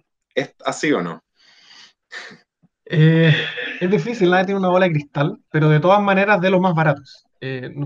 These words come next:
Speaker 2: por, principalmente por nuestro vasto y rico potencial en energía renovable. O sea, Chile tiene una geografía muy loca, siempre lo decimos,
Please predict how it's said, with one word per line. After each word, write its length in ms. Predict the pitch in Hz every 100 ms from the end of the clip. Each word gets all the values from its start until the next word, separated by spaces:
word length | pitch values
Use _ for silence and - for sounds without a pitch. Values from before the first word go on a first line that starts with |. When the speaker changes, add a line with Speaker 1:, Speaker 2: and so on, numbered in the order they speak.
| 147
Speaker 2:
por, 300 | 151 151 -
principalmente 680 | 156 151 151 170 185 185 185
por 120 | 165
nuestro 600 | 165 151 156 151 147 - _ -
vasto 840 | 135 143 147 156 156 - 165 156
y 220 | 151 151
rico 420 | 143 165 170 180
potencial 480 | 160 151 147 - 170
en 100 | 170
energía 340 | 156 151 170
renovable. 420 | 160 156 170 147 120
O 600 | - _ _ _ _ _
sea, 220 | 143 131
Chile 260 | - 170 175
tiene 180 | 175 175
una 140 | 175
geografía 480 | 165 156 151 175 175
muy 240 | 175 196
loca, 320 | 185 185 131 127
siempre 280 | - 170 180
lo 80 |
decimos, 500 | 160 151 196 160 120